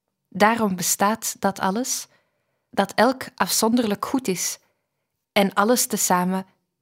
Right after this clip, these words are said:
zeer goed. Want onze God heeft alles zeer goed gemaakt.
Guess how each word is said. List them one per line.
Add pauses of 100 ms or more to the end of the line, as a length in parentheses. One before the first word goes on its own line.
zeer
goed. (1700)
Want
onze
God
heeft
alles (180)
zeer
goed
gemaakt.